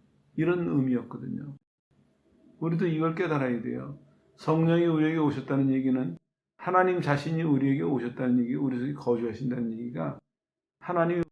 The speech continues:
우리한테 자신을 주셨다는 얘기예요. 물론 십자가에서 예수님께서 주시는 거랑 같은 의미죠. 그러니까 우리가 이것을 믿고 의지하는 사람은 핍박을 받아도 누가 나를 대적해도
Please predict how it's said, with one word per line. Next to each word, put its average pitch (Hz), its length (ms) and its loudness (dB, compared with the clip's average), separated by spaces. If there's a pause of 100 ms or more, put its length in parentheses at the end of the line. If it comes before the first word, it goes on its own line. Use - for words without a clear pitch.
(100)
우리한테 135 420 -2
자신을 147 380 -8
주셨다는 120 580 -6
얘기예요. 127 380 -8 (600)
물론 160 280 2
십자가에서 156 540 0
예수님께서 135 560 0
주시는 - 380 -6
거랑 135 200 -4
같은 - 340 -6
의미죠. 123 500 -6 (960)
그러니까 165 680 -2 (360)
우리가 156 280 2
이것을 156 360 0
믿고 147 680 0
의지하는 139 520 2
사람은 120 440 -4 (1000)
핍박을 160 500 4
받아도 139 600 0 (400)
누가 135 280 2
나를 143 280 6
대적해도 127 760 -4